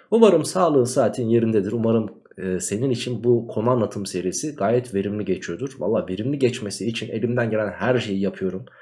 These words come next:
Sizler için sevgili arkadaşlar. Umarım başarılı da oluyorumdur diyelim. Abone olduysan ve videoyu da lütfen beğendiysen, ki çok kolay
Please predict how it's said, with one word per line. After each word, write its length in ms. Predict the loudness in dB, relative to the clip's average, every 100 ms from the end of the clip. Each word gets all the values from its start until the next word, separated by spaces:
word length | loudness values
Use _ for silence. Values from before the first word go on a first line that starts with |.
| -14
Sizler 300 | -8 0 0
için 160 | 0 -6
sevgili 320 | -6 -4 -4
arkadaşlar. 600 | -6 -6 -6 -6 -10 -12 _ -20 -20 -14 2
Umarım 360 | 4 6 4 2
başarılı 460 | 2 4 2 2
da 200 | 2 0 4
oluyorumdur 640 | 6 8 6 4 -4 -10 -16 _
diyelim. 400 | 4 4 4 -2 -18 -20 -10
Abone 260 | -2 0 2
olduysan 640 | 2 2 -2 -2 -2 2
ve 240 | 4 4 2
videoyu 340 | 2 2 4
da 240 | 2 2 -4
lütfen 440 | -4 -4 -6 -2
beğendiysen, 760 | 0 2 2 0 0 -2 -4 -4
ki 220 | -4 -2
çok 240 | -4 -2
kolay 400 | 0 2 2 -2